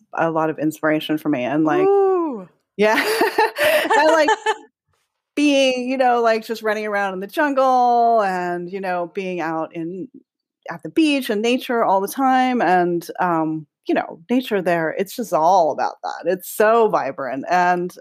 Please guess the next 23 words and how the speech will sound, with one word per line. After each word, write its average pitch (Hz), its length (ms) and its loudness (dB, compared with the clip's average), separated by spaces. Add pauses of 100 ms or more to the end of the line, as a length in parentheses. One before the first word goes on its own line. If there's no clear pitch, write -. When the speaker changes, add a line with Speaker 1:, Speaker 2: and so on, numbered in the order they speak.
Speaker 1:
um, 165 520 -2 (1700)
and - 160 2
I 262 120 4
think 370 340 -4
that, 214 380 0 (180)
yeah, 220 280 0
I'm, 226 160 0
I'm 220 260 0
really 285 640 2
inspired 180 560 0
by 165 300 2
natural 147 420 -4
forms 233 1040 0
and, 147 640 -4 (440)
um, - 760 -10 (2000)
also 208 640 4
sort 196 280 0
of, 175 120 0
like, 170 200 0
related 170 340 0
to - 80 -12
that, 160 320 0
memory 254 920 -2